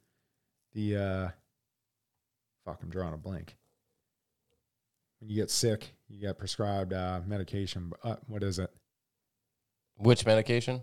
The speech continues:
Speaker 1: Like amoxicillin and all that crap.
Speaker 2: Yeah.
Speaker 1: All right.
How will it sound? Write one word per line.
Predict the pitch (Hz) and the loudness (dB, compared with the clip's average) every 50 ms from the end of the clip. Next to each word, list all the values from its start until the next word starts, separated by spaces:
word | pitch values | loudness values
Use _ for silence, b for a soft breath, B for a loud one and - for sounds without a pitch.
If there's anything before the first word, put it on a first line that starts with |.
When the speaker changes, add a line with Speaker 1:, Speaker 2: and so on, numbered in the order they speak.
| - _ | -8 _
Speaker 1:
Like | - 98 90 87 - - - - | -4 -4 -4 -4 -4 -8 -10 -6
amoxicillin | 120 113 107 101 101 - - 95 - - 113 107 98 98 98 98 95 95 98 98 95 92 87 | -2 0 0 0 0 -2 -2 0 0 0 0 0 0 -2 -2 -2 -2 -2 -4 -4 -4 -4 -4
and | 82 82 78 78 - | -4 -6 -8 -10 -8
all | - 98 101 | -6 -4 -2
that | 98 98 101 - | -2 -2 -2 -4
crap. | - - - 104 95 90 - - - _ - | -4 0 0 0 0 0 -2 -6 -10 _ 4
Speaker 2:
Yeah. | 117 113 107 90 - - - _ _ - - | 8 8 8 8 4 -4 -18 _ _ -10 -4
Speaker 1:
All | 123 110 | -2 -2
right. | 101 92 78 | 0 -2 -4